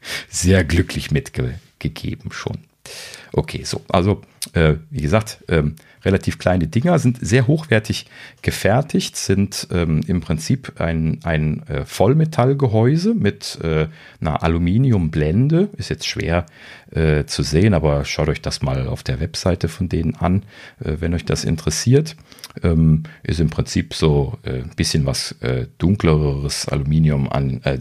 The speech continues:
Metall an den Seiten und dann so ein, äh, Aluminium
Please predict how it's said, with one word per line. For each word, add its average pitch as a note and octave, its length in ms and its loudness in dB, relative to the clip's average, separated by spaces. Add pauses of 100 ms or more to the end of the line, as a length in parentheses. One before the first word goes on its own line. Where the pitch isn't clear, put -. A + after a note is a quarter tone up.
Metall D#2 420 2
an C#2 80 2
den C2+ 140 -2
Seiten D2+ 420 0
und D2+ 140 0
dann D2+ 180 4
so C2+ 100 -4
ein, B1+ 380 -6
äh, B1+ 220 -6 (440)
Aluminium D2+ 880 2